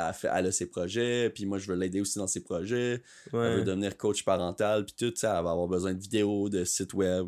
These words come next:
Speaker 1: c'est comme toutes
Speaker 2: Fait que
Speaker 1: des
Speaker 2: vous allez
Speaker 1: shit.
Speaker 2: pouvoir travailler ensemble sur ça.
Speaker 1: Comme, « Hey, ben non, Bibi, désolé, c'est, je peux pas t'aider, je travaille trop. » <laughs> Tu sais, c'est, c'est
Speaker 2: C'est
Speaker 1: plate
Speaker 2: ça.
Speaker 1: aussi, c'est un peu tout pour, euh, pour l'état général qu'on décide de faire le move, mais tu sais, c'est, c'est fou, genre, de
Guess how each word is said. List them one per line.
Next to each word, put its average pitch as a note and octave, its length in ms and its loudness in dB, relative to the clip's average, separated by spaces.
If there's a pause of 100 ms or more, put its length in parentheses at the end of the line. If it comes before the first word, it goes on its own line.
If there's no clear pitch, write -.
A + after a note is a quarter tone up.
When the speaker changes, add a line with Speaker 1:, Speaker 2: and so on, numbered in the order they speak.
Speaker 1:
c'est - 160 -6
comme F#2+ 200 0
toutes - 160 -6
Speaker 2:
Fait - 0 -
que G#2+ 80 2
Speaker 1:
des G2+ 40 2
Speaker 2:
vous G#2 60 4
allez G#2+ 140 4
Speaker 1:
shit. G2 80 -4
Speaker 2:
pouvoir A2 180 0
travailler G#2+ 240 -4
ensemble G#2 320 -4
sur A2+ 120 -14
ça. - 140 0
Speaker 1:
Comme, « F#2 180 2 (240)
Hey, G#2 180 6
ben G#2 180 6
non, A#2 200 4
Bibi, A2 280 -2
désolé, A2 420 4
c'est, G2+ 380 2
je - 40 -8
peux G2+ 140 -2
pas A2 120 2
t'aider, G#2+ 380 2
je B2+ 100 -4
travaille G2 340 2
trop. » A2 280 -4
<laughs> - 60 -2
Tu C3+ 140 6
sais, - 0 -
c'est, - 220 8 (240)
c'est F#3+ 120 2
Speaker 2:
C'est - 220 4
Speaker 1:
plate C3+ 220 8
Speaker 2:
ça. A2+ 40 6
Speaker 1:
aussi, B2 280 4
c'est A2 320 2
un G#2+ 120 2
peu A#2 200 0
tout A#2+ 240 -4
pour, F#2+ 280 0
euh, F2 140 0 (580)
pour F#2+ 140 0
l'état F#2+ 260 2
général F#2 380 0
qu'on F2+ 260 -2
décide F#2 340 -4
de F#2 100 0
faire F2 200 -2
le E2+ 140 -2
move, F#2+ 260 -4
mais F2 140 -6
tu - 60 -10
sais, G2 100 -4
c'est, F2+ 240 -4
c'est F#2 200 -2
fou, A2 280 -6
genre, F#2 240 0
de E2 200 -6